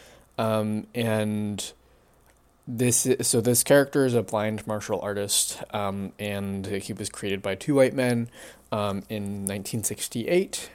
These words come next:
Um, and then the other character is Jade Yi Fei, who's a Green Lantern, so at least she's got actual superpowers, but she's also blind. Um, she was created in twenty thirteen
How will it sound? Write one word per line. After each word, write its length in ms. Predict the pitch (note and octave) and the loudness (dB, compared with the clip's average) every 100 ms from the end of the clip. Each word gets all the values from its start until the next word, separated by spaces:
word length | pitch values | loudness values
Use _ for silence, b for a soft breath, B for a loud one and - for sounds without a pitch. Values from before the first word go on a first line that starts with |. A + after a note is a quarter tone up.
| - | -10
Um, 480 | A2+ G#2+ G#2 G#2 G2+ - - | -6 -2 -2 -4 -8 -12 -2
and 240 | C3 A#2+ | 0 2
then 140 | A#2 A2+ | 2 4
the 100 | A#2+ | 4
other 140 | B2+ | 4
character 580 | B2 C3 B2 - B2 A#2+ B B B B - | 4 2 0 2 2 0 B B B B -2
is 400 | B2 A2+ A2 - - | 0 0 0 -4 -2
Jade 300 | C3+ B2+ A#2+ | 2 2 2
Yi 160 | B2 | -2
Fei, 640 | A#2+ - B2 A#2+ A#2 A#2+ - | -2 0 4 4 4 2 -2
who's 640 | - A#2 A2+ A2 G#2 - - - | -4 -4 -2 -2 -2 -2 -4 -6
a 160 | C3 | -4
Green 300 | G#2+ C3+ D3 | -2 0 2
Lantern, 640 | B2+ F3 A#3+ E3 D3+ F#3+ G3+ | 2 2 2 0 0 -2 -4
so 240 | - C#3 | 0 2
at 40 | B2 | 4
least 220 | C3+ - | 2 0
she's 220 | - B2 | -2 0
got 300 | C#3+ C3+ - - | 4 4 4 0
actual 420 | C#3 G#3 - D#3+ | 2 2 0 0
superpowers, 920 | - F#3 G3 F3+ A2+ A2 A2+ C3+ - | 2 0 0 0 0 0 2 0 0
but 140 | G#2+ | -2
she's 180 | - C#3 | 0 0
also 320 | C#3+ F3+ - | 2 2 2
blind. 500 | A#2+ A2 G2 G#2 C3 - B B B B | -2 -2 -4 -4 -6 -10 B B B B
Um, 300 | A#2 A2 G#2 | -2 0 0
she 140 | - B2 | -2 -2
was 100 | - | -4
created 540 | - A2+ A2 A2+ G2+ - | -6 -2 0 0 -2 -6
in 200 | G#2 G2+ | -6 -6
twenty 240 | - G2+ | -8 -8
thirteen 680 | F#2+ F#2+ - C3+ B2+ A#2+ A2 | -6 -6 -6 -4 -2 0 -2